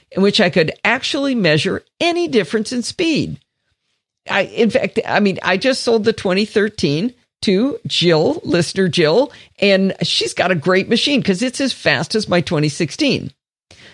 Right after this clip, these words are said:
But going from the twenty sixteen to the twenty nineteen, the difference is definitely measurable.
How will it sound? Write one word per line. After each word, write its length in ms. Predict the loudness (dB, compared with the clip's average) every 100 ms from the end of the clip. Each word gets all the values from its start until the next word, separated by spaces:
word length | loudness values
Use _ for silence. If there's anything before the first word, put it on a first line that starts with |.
| _ _ 0
But 240 | 0 -2 _ _
going 280 | 0 2 0
from 180 | -2 0
the 100 | 0
twenty 260 | 0 0
sixteen 560 | 0 -2 -4 -2 -2 -2
to 80 | -2
the 120 | -2
twenty 320 | -2 0 0
nineteen, 680 | 0 0 0 -2 0 0 -2 _ _ -4
the 80 | -2
difference 460 | 2 0 0 -2 -2
is 140 | -4
definitely 580 | 0 0 0 0 2 2
measurable. 640 | 4 4 2 0 -2 -10